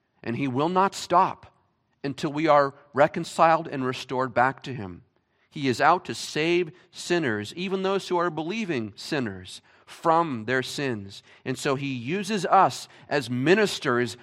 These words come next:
of gospel promises. When you go to a brother or sister in sin, you minister the gospel to them.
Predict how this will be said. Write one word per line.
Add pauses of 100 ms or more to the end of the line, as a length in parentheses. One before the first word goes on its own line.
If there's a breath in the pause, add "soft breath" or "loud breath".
(100)
of
gospel
promises. (200 loud breath)
When
you
go
to
a
brother
or
sister
in
sin,
you
minister
the
gospel
to
them.